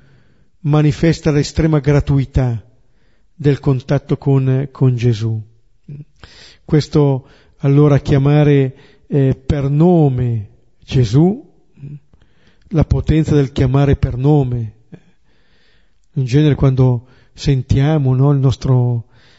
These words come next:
il nostro nome è fare l'esperienza che noi esistiamo per quella persona.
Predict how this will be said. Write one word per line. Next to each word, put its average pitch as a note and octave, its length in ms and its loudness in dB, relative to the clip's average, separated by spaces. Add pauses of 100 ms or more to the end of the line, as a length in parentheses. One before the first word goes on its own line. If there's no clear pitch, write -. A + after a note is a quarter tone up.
(160)
il C3 160 -4
nostro C3 280 0
nome D3 240 2 (120)
è - 80 -6
fare D3 240 -4
l'esperienza C#3+ 640 0
che C#3+ 160 -4
noi E3 320 0
esistiamo C#3+ 800 -4
per A2+ 180 -2
quella B2 240 -4
persona. A#2+ 640 -8